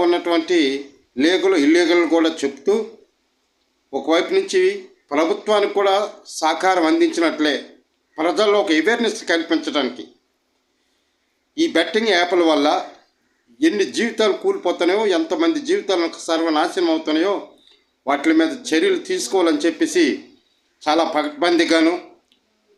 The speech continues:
మంచి ఆలోచనతో ఒక విధి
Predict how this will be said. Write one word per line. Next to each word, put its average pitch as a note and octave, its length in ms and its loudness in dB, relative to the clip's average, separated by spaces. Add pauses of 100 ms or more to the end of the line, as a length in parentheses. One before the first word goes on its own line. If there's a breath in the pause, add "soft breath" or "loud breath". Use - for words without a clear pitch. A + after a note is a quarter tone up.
(220)
మంచి E3+ 380 0 (280)
ఆలోచనతో F3 600 2 (460)
ఒక D3+ 260 -2
విధి D3 200 4